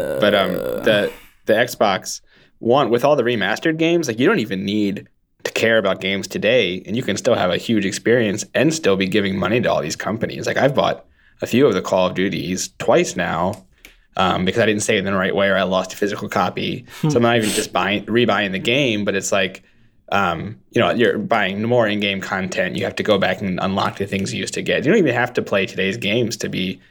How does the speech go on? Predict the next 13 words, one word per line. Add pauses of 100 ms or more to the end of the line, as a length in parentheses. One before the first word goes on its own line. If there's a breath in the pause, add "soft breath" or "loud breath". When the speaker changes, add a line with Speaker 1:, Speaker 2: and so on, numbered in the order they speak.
(120 soft breath)
Speaker 1:
contributing
to
these
companies. (560 soft breath)
Um, (200)
they
have
quite
the (100)
economic
system
set
up.